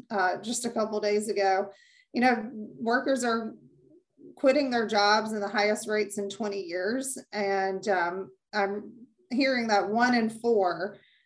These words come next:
are leaving their jobs. Um, so, like I said before, I think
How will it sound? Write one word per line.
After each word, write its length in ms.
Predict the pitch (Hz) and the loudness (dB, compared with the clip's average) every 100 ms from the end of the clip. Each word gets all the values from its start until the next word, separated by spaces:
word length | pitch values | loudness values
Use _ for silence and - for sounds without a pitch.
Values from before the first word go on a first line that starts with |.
| _ - | _ 2
are 240 | 202 208 | 4 6
leaving 400 | 233 240 220 185 | 4 4 0 -4
their 140 | 170 | -6
jobs. 640 | 165 160 - - 214 - 262 - | -4 -4 -4 -6 -8 -8 -10 -4
Um, 640 | 190 180 170 165 196 208 - _ | -2 0 0 -2 -6 -6 -14 _
so, 420 | - 185 185 - - _ _ _ _ _ _ - | 2 2 2 -4 -16 _ _ _ _ _ _ -2
like 200 | 220 - | 2 4
I 80 | 262 | 4
said 240 | - 233 | 4 4
before, 300 | 226 240 214 | 4 0 2
I 80 | 214 | 2
think 360 | 247 233 208 | 2 -2 -6